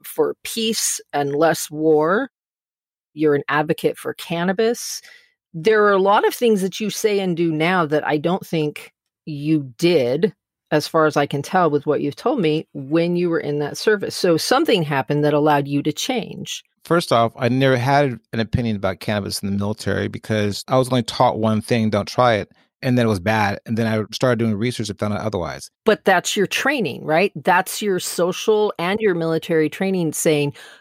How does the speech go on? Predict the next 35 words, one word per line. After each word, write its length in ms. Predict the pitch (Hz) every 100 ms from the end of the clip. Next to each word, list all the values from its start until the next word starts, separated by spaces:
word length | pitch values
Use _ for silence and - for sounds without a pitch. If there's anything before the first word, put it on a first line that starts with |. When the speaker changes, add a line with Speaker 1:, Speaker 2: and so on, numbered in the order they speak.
| _ _
Speaker 1:
"Don't 300 | 180 175 185 - 139 -
do 200 | 202 214
that. 260 | 156 143 147
It's 180 | 151
a 80 | 151
bad 460 | 135 - 165 165 156
thing 260 | 170 151
to 140 | 147 143
do," 560 | 123 220 233 160 143 143 - - _ _ _ _ _ -
which 880 | 170 165 185 220 247 - - - - 175
goes 300 | 165 233 240
to 120 | - 226
your 180 | 202
point 480 | 185 - 311 247 170
of 260 | - 175 156
being 280 | 202 190 180
trained 320 | - 202 196
a 80 | 180
certain 500 | - 170 160 170 175
way 420 | 233 220 - -
and 180 | 185 196
then 180 | 202 196
having 420 | 180 208 208 208
to 120 | 185
move 320 | 190 185 180 160
beyond 440 | 196 185 262 226 226
that. 460 | - 50 - - - _ _ _ -
Speaker 2:
I 220 | 127 139
didn't 240 | 143 131
have 140 | 139 107
any 180 | 156 180
experience 460 | 175 - 147 131 127
in 60 |
cannabis, 440 | 117 110 92 80 -
none. 300 | 113 92